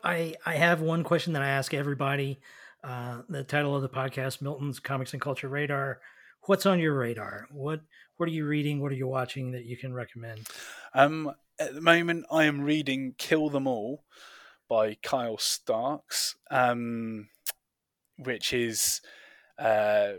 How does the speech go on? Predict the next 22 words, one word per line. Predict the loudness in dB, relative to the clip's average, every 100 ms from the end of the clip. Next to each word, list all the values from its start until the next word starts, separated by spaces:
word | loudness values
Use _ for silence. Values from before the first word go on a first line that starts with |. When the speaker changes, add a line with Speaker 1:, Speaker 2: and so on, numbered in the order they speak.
| -6 0
Speaker 2:
basically | 2 0 -6 -4 -2 -4 -8 -14 _ -18
about, | 2 4 4 2 -4 -10 _ _ _ -6
um, | -4 -4 -6 -10 -14 -18 _ -20 -12
what's | -8 -8
the | -10
<laughs> |
best | -4 0 2
way | 0
to | -2
describe | -2 -2 0 2 2 2
it? | -4 -6 -10 -10 -8
Um, | 2 4 4 0 -6 -10 -18 -20 -2
I | 2
mean, | 4 2
Ky-, | 8 8 8
Kyle | 6 8 8
is | 4
an | -2
exceedingly | -4 -2 0 -2 -4 -10
funny | -8 -8 -8 -6
guy, | -2 0 0 -4 -12 -20 -20 -20 _ 0
um, | 2 2 -2 -10